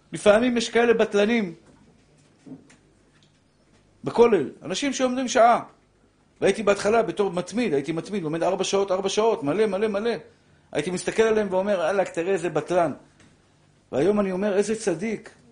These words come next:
הבן אדם יושב בכולל, מסכן, יש לו הפרעת קשב וריכוז, יש לו מוח של, יש לו איי קיו, שאם ישים אותו בנחליאל, הוא היה בא בקיץ. אין לו, אין לו כלום. אין לו איי קיו בכלל.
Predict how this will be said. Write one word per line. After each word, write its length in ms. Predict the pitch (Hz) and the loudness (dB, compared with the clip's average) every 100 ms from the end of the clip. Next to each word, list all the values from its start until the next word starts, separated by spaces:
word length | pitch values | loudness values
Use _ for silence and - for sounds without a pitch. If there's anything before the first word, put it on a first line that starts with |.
| _ 147 - - 143 - - - _ - | _ -20 -20 -20 -20 -20 -20 -20 _ -4
הבן 200 | 147 180 | 0 2
אדם 180 | 233 | 0
יושב 260 | 220 240 208 | 0 0 0
בכולל, 480 | 202 - 233 220 196 | 0 4 4 4 0
מסכן, 380 | 170 - 226 220 | -8 -4 -2 -2
יש 120 | 214 | 0
לו 80 | 202 | 0
הפרעת 280 | 185 220 | 2 0
קשב 240 | 220 220 214 | 2 -2 2
וריכוז, 340 | 196 190 214 202 | 0 0 -4 -6
יש 160 | - | 0
לו 100 | 196 | 2
מוח 220 | 208 220 | 2 0
של, 240 | 214 196 151 | 0 -2 0
יש 180 | 156 - | -4 0
לו 100 | 180 | 2
איי 100 | 208 | 2
קיו, 260 | 208 214 208 | 2 -6 -4
שאם 200 | 190 190 | -4 -4
ישים 200 | 208 208 | -4 -2
אותו 160 | 202 | -2
בנחליאל, 440 | 190 180 - 180 208 | -2 -4 -2 2 4
הוא 80 | 202 | 4
היה 80 | |
בא 100 | 202 | 4
בקיץ. 500 | 196 190 208 160 - | 0 2 2 2 0
אין 160 | - 208 | -4 0
לו, 160 | 214 196 | 2 2
אין 120 | 226 | 2
לו 100 | 220 | 0
כלום. 280 | 233 214 - - - - - - - - - - - - - - - - - 311 - 226 185 - - - - - 185 - - _ - - _ - | 2 -2 -2 -14 -16 -18 -20 -20 -20 -20 -20 -20 -20 -18 -20 -20 -20 -20 -20 -20 -20 -20 -20 -20 -20 -20 -20 -20 -20 -20 -20 _ -20 -20 _ 0
אין 140 | 214 | 4
לו 100 | 247 | 6
איי 100 | 254 | 4
קיו 220 | 247 262 | 2 -2
בכלל. 420 | 208 208 240 156 | -2 -2 0 0